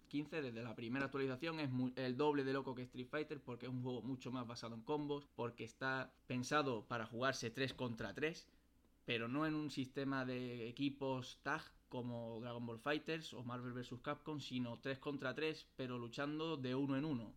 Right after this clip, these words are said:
al mismo tiempo. Entonces, el primero que se, el primero que pierda todos sus personajes, pues pierde la partida. Y, y en ese sentido, pues, pues como ya digo, tiene su, sus diferencias, pero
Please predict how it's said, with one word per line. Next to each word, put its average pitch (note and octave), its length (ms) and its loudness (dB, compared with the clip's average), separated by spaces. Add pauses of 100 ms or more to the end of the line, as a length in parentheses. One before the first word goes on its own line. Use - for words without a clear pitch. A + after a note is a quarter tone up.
al A#2 240 -4
mismo B2 240 -2
tiempo. A2+ 400 -6 (100)
Entonces, C3 380 0
el B2 120 2
primero C3 320 2
que C3+ 80 0
se, B2+ 200 -4 (160)
el C3+ 120 0
primero C#3 360 2
que C#3 80 2
pierda C3+ 280 2
todos C3+ 220 -2
sus C3 140 -6
personajes, F3 520 -4
pues B2 140 -10
pierde G#2 320 -8 (1080)
la A#2 200 -4
partida. G2+ 400 -10 (160)
Y, A2+ 960 0 (120)
y G#2+ 360 -6
en A2 100 -6
ese A#2 140 -8
sentido, B2+ 460 -4
pues, A2 640 -8 (640)
pues A2+ 220 -4
como A2+ 160 -6
ya A2+ 80 0
digo, G#2 180 -2
tiene A2+ 180 -10
su, G#2+ 480 -6
sus B2 240 -8
diferencias, C#3+ 560 -4
pero A#2 320 -6